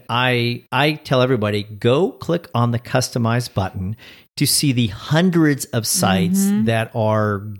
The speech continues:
Speaker 1: gathering your data or harvesting your data and how they are sold from the sites and they're cross-referenced. If you go to some of the big sites like F one, if you go to some, even Amazon over there,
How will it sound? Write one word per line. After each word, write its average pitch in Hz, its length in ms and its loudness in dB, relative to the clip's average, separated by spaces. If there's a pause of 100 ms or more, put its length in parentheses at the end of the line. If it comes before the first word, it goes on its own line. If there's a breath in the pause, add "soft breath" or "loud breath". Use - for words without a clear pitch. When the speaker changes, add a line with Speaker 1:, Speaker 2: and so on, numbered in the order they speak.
(160)
Speaker 1:
gathering 135 440 0
your 143 160 0
data 95 360 -2
or 90 120 -8
harvesting 143 760 0
your 80 140 -10
data 85 480 -8 (420 loud breath)
and 113 220 2
how 107 240 0
they 107 140 0
are 98 100 -2
sold 139 500 2
from 110 140 -2
the 101 100 0
sites 92 540 -6
and 101 180 -4
they're 98 80 -4
cross-referenced. - 840 -10 (300 loud breath)
If - 60 -10
you 127 60 0
go 143 100 4
to 120 60 0
some 135 180 2
of 123 80 4
the 120 60 4
big 110 340 0
sites - 380 -2
like 101 160 -2
F 107 200 0
one, 87 220 -2
if 85 80 -6
you 104 60 0
go 110 60 2
to 107 60 2
some, 107 280 0
even 110 280 2
Amazon 104 480 0
over 80 160 -12
there, 82 260 -12